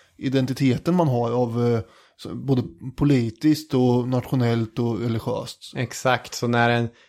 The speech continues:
Speaker 2: en tysk protestant som Ranke ger sig på att skriva de katolska påvarnas historia,
Speaker 1: Ja.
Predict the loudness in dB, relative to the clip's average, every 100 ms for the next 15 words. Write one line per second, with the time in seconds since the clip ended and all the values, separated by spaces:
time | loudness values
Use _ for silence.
0 | _ -6 -4 -2 0 0 -2 -4 -4 -2
1 | -2 0 0 0 0 2 0 -2 -4 0
2 | 2 2 -2 0 0 0 0 0 0 0
3 | 0 -2 -2 -2 0 -2 -2 0 0 0
4 | 0 2 2 0 -2 0 0 0 0 -2
5 | -2 0 0